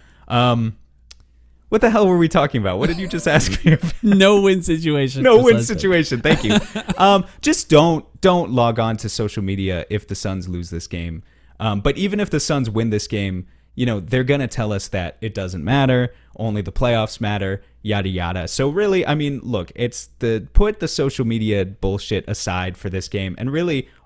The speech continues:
Speaker 1: all I'm watching for when I watch the opener is I'm watching the energy of the players. And I need to see fight from these guys, especially if it's the same team without Kevin Durant. And it's just ninety percent the same team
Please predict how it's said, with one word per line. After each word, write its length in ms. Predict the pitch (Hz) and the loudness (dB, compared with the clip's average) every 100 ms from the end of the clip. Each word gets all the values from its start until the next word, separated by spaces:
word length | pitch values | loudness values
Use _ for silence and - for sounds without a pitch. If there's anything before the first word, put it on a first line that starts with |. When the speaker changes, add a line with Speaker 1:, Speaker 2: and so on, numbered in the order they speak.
| - | -4
Speaker 1:
all 360 | 147 185 190 185 | 0 2 2 0
I'm 260 | 147 143 117 | -2 -2 -2
watching 380 | 113 110 110 | -2 -4 -8
for 240 | - 104 101 | -6 -4 -2
when 140 | 101 | -4
I 80 | 98 | -4
watch 260 | 95 92 - | -6 -8 -8
the 120 | 95 | -6
opener 440 | 92 95 92 92 - - - | -6 -6 -6 -10 -16 -20 -10
is 160 | 117 | -6
I'm 140 | 113 107 | -4 -2
watching 460 | 107 104 110 98 | -4 -4 -6 -8
the 140 | 101 95 | -10 -6
energy 400 | 123 147 147 135 | -2 -2 -2 -4
of 80 | 110 | -6
the 80 | 101 | -8
players. 500 | - 80 71 - - | -8 -10 -10 -14 -14
And 260 | 117 104 98 - - | -10 -8 -10 -14 -2
I 100 | 127 | 0
need 300 | 135 156 180 | 2 2 0
to 80 | 151 | -2
see 200 | - 127 | -2 -6
fight 400 | - 110 87 - _ _ - | -2 -2 -2 -6 _ _ -12
from 220 | - 110 | -8 -4
these 200 | 95 90 | -6 -8
guys, 360 | 85 64 - - | -10 -12 -14 -8
especially 540 | 120 - 196 - 185 | -6 -2 0 0 -2
if 100 | 151 | -2
it's 140 | 135 123 | -6 -4
the 120 | 127 | -6
same 280 | - 110 104 | -4 -4 -6
team 340 | - 73 - - _ _ _ _ | -8 -12 -14 -20 _ _ _ _
without 400 | 120 131 120 101 | 0 2 0 -2
Kevin 260 | - 120 107 | -6 -6 -4
Durant. 380 | 95 85 65 - _ _ _ - | -4 -6 -12 -18 _ _ _ -8
And 180 | 117 104 | -4 -4
it's 160 | - | -4
just 160 | 123 110 | -4 -2
ninety 320 | 107 139 143 | 0 0 -2
percent 400 | 135 123 123 107 | -2 -2 -4 -6
the 80 | - | -6
same 260 | - 117 | -4 -4
team 380 | 110 113 101 92 | -4 -6 -6 -8